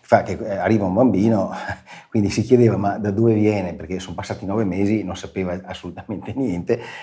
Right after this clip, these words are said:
e si chiedeva: "Sono stati gli dei", era la risposta. Quindi era un atto meramente,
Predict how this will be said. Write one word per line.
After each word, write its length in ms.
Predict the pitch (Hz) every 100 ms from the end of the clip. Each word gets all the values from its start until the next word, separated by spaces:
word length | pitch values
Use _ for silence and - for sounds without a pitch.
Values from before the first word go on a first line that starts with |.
| -
e 120 | 120
si 140 | - -
chiedeva: 800 | 120 104 104 104 92 82 82 -
"Sono 200 | - 120
stati 280 | 120 - 95
gli 140 | 78
dei", 340 | 101 107 87
era 140 | 92 85
la 100 | 82
risposta. 640 | 82 - 82 80 85 82 _ _ -
Quindi 180 | 127 160
era 140 | 139
un 100 | 107
atto 380 | 107 117 135 95
meramente, 840 | 90 90 98 92 107 117 117 101